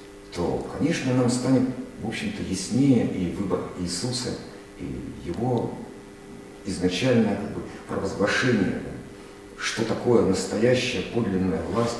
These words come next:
не как там Кратос, а как архе. То есть, э, что ты можешь найти себе здесь, в этом царстве кесаревом? Ну, продвинешься ты на одну, на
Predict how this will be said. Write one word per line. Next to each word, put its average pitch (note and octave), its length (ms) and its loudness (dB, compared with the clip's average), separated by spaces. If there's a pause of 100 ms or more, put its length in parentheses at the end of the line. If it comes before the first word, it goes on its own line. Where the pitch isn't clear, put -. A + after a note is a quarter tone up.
не - 100 -4
как A#2+ 160 -4
там - 180 -8 (100)
Кратос, - 440 -6
а - 140 -10
как - 260 -6
архе. - 360 -4 (680)
То F2+ 80 -4
есть, - 380 -4 (100)
э, - 100 -4 (1160)
что - 260 2
ты - 100 4
можешь F#2 340 4
найти F#2+ 300 2
себе G2+ 420 0
здесь, G#2+ 420 -2
в - 80 -6
этом - 220 -8
царстве - 520 -6
кесаревом? - 540 -6 (380)
Ну, F#3+ 160 4
продвинешься G2 540 4 (120)
ты - 160 -6
на - 100 0
одну, - 220 0
на - 200 -2